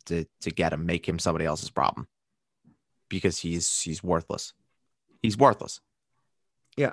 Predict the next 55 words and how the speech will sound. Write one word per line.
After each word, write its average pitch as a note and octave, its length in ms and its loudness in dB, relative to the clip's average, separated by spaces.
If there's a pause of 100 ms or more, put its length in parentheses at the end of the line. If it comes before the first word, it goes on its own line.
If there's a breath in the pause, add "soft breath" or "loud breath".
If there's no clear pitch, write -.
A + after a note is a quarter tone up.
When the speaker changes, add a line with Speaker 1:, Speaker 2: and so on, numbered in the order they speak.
Speaker 2:
I C#3 60 -2
mean, D3+ 160 4
it D3+ 120 4
seems G#3+ 280 -2
like D3 120 6
Willie C#3+ 220 6
Snead E3 360 -2
now G#2+ 260 0
is, G2+ 80 -2
like, A2 140 0
the A2+ 60 -6
number A2+ 220 -2
one A#2 200 0
in A2+ 40 -4
the A2+ 80 -2
Ravens A#2 340 0
offense. D3 240 2
He A#2+ 60 -4
got B2+ 160 2
seven D#3 380 4
targets D3+ 400 2
in A#2 40 -4
this A2 140 -6
game. G#2 320 -6 (320)
Speaker 1:
Is A#2 140 6
there A#2+ 120 10
a A#2+ 40 8
number A#2+ 240 6
one? B2+ 260 6 (400)
Speaker 2:
Well, C#3 140 8
I D3 80 10
guess E3 120 4
it's C#3+ 140 -6
Mark C3 160 2
Andrews, G#2+ 400 -2
really, G#2+ 320 -2 (180)
but A2 380 4
Speaker 1:
I - 20 4
mean, A2+ 200 2
is A#2+ 160 6
there C3 120 10
a A#2+ 40 8
number A2 220 6
one G#2+ 260 6
though G#2+ 120 8
with G2+ 180 6
the, G2 80 6
with F#2 240 0
these F#2 200 0
receivers? F#2+ 540 0
I F2 40 -4
mean, F2+ 140 -2
it's F2+ 160 -4
like F#2 160 2
a, E2 180 -2